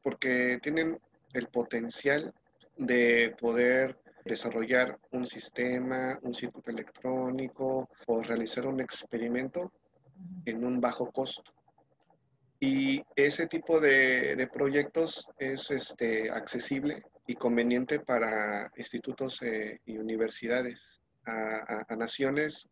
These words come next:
Speaker 1: que están interesadas en incursionar en la industria espacial.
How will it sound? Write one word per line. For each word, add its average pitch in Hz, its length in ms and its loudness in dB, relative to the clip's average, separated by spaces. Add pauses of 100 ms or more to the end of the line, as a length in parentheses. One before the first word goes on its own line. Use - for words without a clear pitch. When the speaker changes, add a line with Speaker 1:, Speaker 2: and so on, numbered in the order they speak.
(160)
Speaker 1:
que 113 300 -2 (160)
están 127 420 -4
interesadas 135 960 -6 (200)
en 113 160 -6
incursionar 117 680 -8 (540)
en 117 120 -4
la 110 80 -2
industria 117 440 -2
espacial. 120 520 -6